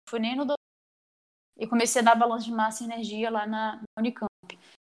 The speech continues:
É, e lá começa no segundo ano, né? A introdução à engenharia química, que todos os cursos do país têm, pode não ter esse nome, mas é aquela disciplina do primeiro ano.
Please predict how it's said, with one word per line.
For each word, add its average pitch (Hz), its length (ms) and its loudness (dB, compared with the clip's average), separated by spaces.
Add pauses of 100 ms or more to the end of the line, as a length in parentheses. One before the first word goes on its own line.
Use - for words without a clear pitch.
(160)
É, 185 680 8
e 233 120 6
lá 220 300 10
começa 277 480 -2 (1200)
no 220 100 -6
segundo 247 460 4
ano, 143 320 -6 (140)
né? 208 280 -10 (280)
A 185 360 10
introdução 220 580 4
à 285 60 10
engenharia 226 360 4
química, 262 320 2
que - 180 -16
todos 220 320 2
os 214 120 -6
cursos 202 440 -4
do 185 100 -4
país 185 420 -2
têm, 226 460 4
pode 185 220 2
não 185 140 -6
ter 202 120 -2
esse 190 220 -4
nome, 202 320 2
mas 180 360 -10 (560)
é - 60 8
aquela 226 380 6
disciplina 226 440 -4
do 220 160 2
primeiro 196 480 -4
ano. 233 340 -2